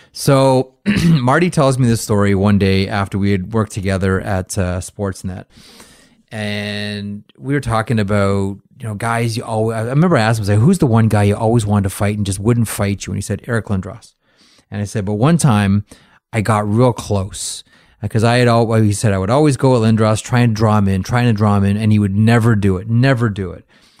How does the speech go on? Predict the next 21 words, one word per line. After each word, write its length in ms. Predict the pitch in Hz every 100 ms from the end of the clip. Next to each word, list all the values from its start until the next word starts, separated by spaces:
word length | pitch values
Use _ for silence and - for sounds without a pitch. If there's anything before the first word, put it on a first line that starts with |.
| -
Except 340 | 104 - 110
one 260 | 113 120 139
time, 420 | 135 117 113 110
it 160 | 104 127
might 120 | 123
have 80 | 127
been, 100 | 107
like, 160 | 95
after 280 | 95 101 107
a 60 | 101
goal 300 | 101 107 104
or 80 | 101
something, 720 | - 95 98 98 98 98 - -
Eric 360 | 127 110 107
finally 880 | - - - - 120 113 110 110 98
was 180 | 104 101
frustrated 760 | - 120 - - 110 107 113 104
and 320 | 123 107 101
went 200 | 110 117
for 320 | - 107 98
it. 160 | 104